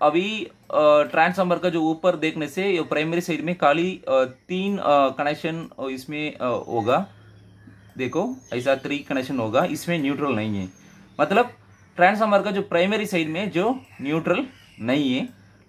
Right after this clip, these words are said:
लेकिन ट्रांसफार्मर को सेकेंडरी साइड को देखने से आपको न्यूट्रल मिल जाएगा, ठीक है। ये तो ट्रांसफार्मर का सेकेंडरी साइड है,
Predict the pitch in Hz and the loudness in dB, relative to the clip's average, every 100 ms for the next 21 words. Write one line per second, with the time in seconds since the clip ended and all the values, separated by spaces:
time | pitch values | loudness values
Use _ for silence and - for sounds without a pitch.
0 | - 165 190 233 208 180 180 180 190 180 | -2 0 0 -4 -2 0 2 2 2 2
1 | 180 185 156 175 220 226 220 - 165 165 | 0 0 2 4 2 -2 -4 -4 0 0
2 | 160 185 143 160 170 151 202 214 139 - | 2 0 2 2 2 0 2 4 2 2
3 | 247 254 - - _ _ - 131 151 156 | 0 0 -6 -20 _ _ -10 -2 0 2
4 | 160 127 113 110 98 90 - - 151 190 | 2 2 2 2 0 -8 -16 -12 -4 -2
5 | 120 - _ _ _ _ - - - 123 | -2 -4 _ _ _ _ -20 -18 -10 -2
6 | 143 135 143 147 143 135 151 131 139 151 | 0 2 0 2 -2 -2 -4 -2 -2 -2
7 | 143 127 165 | -2 -2 -2